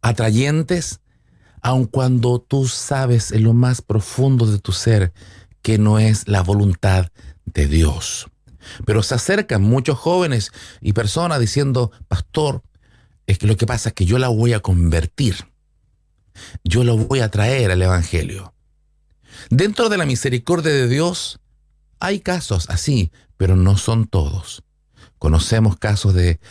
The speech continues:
personas que tomaron esa decisión y toda la vida han sufrido por causa de una mala decisión, de ir en contra de la voluntad de Dios.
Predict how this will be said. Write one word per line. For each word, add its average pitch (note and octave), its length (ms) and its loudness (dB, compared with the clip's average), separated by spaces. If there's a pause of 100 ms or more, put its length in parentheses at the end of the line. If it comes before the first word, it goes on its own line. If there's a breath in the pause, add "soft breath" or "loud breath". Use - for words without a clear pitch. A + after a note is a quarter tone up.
(160 loud breath)
personas G#2+ 380 2
que A#2+ 100 -2
tomaron B2+ 400 0
esa C3 200 -2
decisión A#2+ 640 0 (200 loud breath)
y F2+ 140 -2
toda C3 340 -2
la B2+ 140 -2
vida F2 300 2
han D#2+ 100 0
sufrido E2+ 560 0 (340 loud breath)
por E2+ 160 0
causa F#2 380 2
de F2 80 4
una E2+ 160 2
mala F2 420 0
decisión, F2 560 -2 (220 loud breath)
de A2+ 160 2
ir A#2+ 100 2
en A#2+ 160 2
contra C3 720 0 (300 soft breath)
de G2+ 200 0
la G2+ 100 4
voluntad G2 720 2 (360 loud breath)
de E2 220 0
Dios. E2+ 560 0